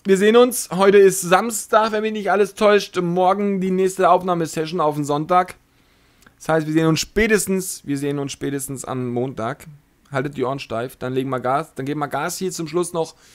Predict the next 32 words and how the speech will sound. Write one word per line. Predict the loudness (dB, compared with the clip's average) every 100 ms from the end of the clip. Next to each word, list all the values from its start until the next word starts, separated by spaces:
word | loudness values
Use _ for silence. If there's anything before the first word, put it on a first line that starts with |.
| _ _ _
äh, | -2 0 0
die | -2
wichtigen | -6 -6 -6
Sachen, | -4 -6 -6 -8 -8 -10 -14 -16
Pressekonferenzen | -12 -10 -8 -8 -6 -4 -2 -4 -4 -2
und |
was | -2
da | 0 2
alles | 2
so | 0
ansteht, | 0 -2 0 2
die | 2
ganzen, | 2 0 -2 -4 -6 _ _ _ -8
das | -6
übliche | -6 0 0 4 2
Tête-à-Tête | 2 0 0 0 -4 -4 -18 _ _ _ _ _ _
mit | 0 2
den | 4
Geldgebern | 4 4 4 4 4 2
gehört | 2 0
ja |
dazu. | 0 0 0 2
Und | 4 4
dann | 4 2
gehen | 2
wir | 2 2
rein. | -4 0 2 2 -2 -12 _ _ _ _ _ _ _
Dann | -6 -2
geht | 2
er | 2 4
wieder | 4 6
los. | 6 6 4 -4 -18